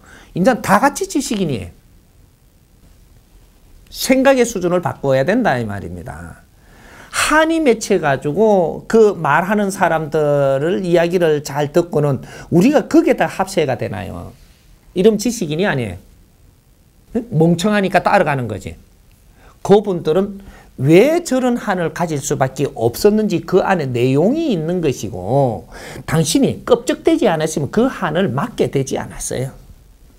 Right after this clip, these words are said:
어, 그, 그, 그렇게 두들이 안 맞았다는 얘기죠. 그, 저 사람은 장관하고 있고 너는 지금 한이 맺혀가 있는데 누가 답답하디?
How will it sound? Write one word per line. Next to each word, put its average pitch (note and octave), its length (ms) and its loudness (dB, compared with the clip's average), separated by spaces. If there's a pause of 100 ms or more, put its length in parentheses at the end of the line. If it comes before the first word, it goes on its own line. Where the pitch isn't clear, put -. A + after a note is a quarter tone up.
(640)
어, D3 180 -4
그, G#3 500 4
그, G#3 320 2
그렇게 G#3+ 360 2
두들이 B3 300 -2
안 C3 160 -2
맞았다는 G#3 540 0
얘기죠. G2 560 -8 (720)
그, - 440 2 (600)
저 B3 140 4
사람은 B3+ 400 2
장관하고 F3+ 640 0
있고 C#3+ 520 0 (200)
너는 A#3 380 4
지금 F3+ 280 -2
한이 A#3+ 320 0
맺혀가 F3+ 400 0
있는데 B2 600 -2 (320)
누가 D#4+ 360 4
답답하디? - 600 -6